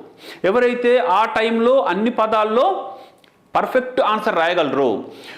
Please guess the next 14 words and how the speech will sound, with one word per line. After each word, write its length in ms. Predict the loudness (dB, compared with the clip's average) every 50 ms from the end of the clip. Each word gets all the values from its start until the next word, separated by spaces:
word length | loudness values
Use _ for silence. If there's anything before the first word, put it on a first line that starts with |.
| -14 -12 -2
వాళ్ళకి 800 | 0 2 2 2 2 0 0 0 0 2 2 2 2 0 -2
సక్సెస్ 440 | -4 -6 -8 -10 -4 -6 -6 -4 -4
వచ్చే 220 | -4 -2 -2 -2 -2 0
ఛాన్స్ 220 | -2 -2 -2 -2
ఎక్కువ 280 | -4 -4 -2 -2 -2 -2
ఉంటుంది. 400 | -2 -2 -4 -6 -6 -10 -14 -18 -20 -20 _ _ _ _ -18 -16 -14 -14 -14 -14 -14 -16 -18 -20 _ 2
పోటీ 300 | 2 4 4 2 2 0
కూడా 220 | 0 2 2 2
వాళ్ళ 260 | 2 2 2 2 2 2
మధ్యనే 360 | 0 0 2 0 0 0 2
ఉంటది. 400 | 0 0 0 -2 -8 -8 -12 -18 -20 -20 -20 -20 _ _ _ _ _ _ _ -2
మీరు 560 | 0 0 2 2 2 2 2 2 0 0 -2 -6 -14 -20 -20 -20 _ _ _ _ _ _ _ _ -2
పార్టిసిపెంట్స్ 720 | -2 -2 -2 -2 -2 -4 -4 -4 -4 -4 -2 -4 -4 -6 -4
కాకూడదు, 560 | -2 -2 0 0 -2 -4 -4 -6 -10 -14